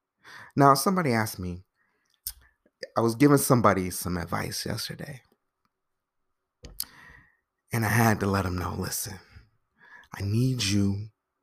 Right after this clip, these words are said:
to stay succinct in your question.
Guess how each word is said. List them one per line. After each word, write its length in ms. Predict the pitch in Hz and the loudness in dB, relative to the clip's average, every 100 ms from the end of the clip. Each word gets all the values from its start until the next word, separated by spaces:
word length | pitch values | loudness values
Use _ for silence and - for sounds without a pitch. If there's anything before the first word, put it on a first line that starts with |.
| _ _ _ _ | _ _ _ _
to 80 | - | -10
stay 520 | - 92 92 87 98 - - | -8 -4 -2 -4 -8 -16 -14
succinct 600 | - - - 117 127 - 139 | -10 -8 -2 0 -2 -6 -14
in 140 | - 87 | -10 -10
your 80 | |
question. 600 | - 110 104 - 104 104 | -6 -4 -4 -4 -4 -6